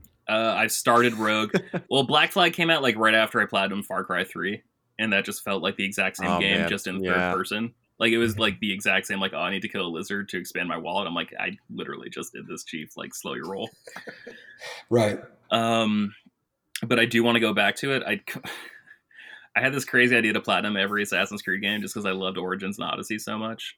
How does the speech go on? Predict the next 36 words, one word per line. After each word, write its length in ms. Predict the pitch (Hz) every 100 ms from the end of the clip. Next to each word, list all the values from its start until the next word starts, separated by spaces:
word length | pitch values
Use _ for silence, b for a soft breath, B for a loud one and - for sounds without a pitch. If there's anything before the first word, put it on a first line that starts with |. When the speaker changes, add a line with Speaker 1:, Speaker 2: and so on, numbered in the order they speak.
| _ 82
Speaker 1:
Uh, 40 | 92 90 -
I, 260 | 104 - 113
I 40 |
just 120 | 110
know 120 | 110 104
that 80 |
there's, 180 | 101 98
like, 100 | 98
a 60 | 92
lot 300 | 98 95 90
of 60 | 95
multiplayer, 640 | 90 - 90 87 80 - _ _ _
uh, 260 | 104 85 80
with 180 | 95 90
Assassin's 440 | 87 - - - -
Creed 160 | 73 -
four. 240 | - - -
So 140 | 104
unless 260 | 107 110 117
I 100 | 113
can, 160 | 110
like, 160 | 107 98
convince 320 | 107 98 95
Elijah 360 | 87 87 90 95
to 80 | 98
join 260 | 95 87
me 120 | 87 87
and 120 | 98
fall 180 | 78 -
down 140 | 85
that 100 | 87
rabbit 280 | 76 67 73
hole. 240 | - 92 -
Speaker 3:
Is 140 | 135
there 100 | 196
really? 300 | 127 127 190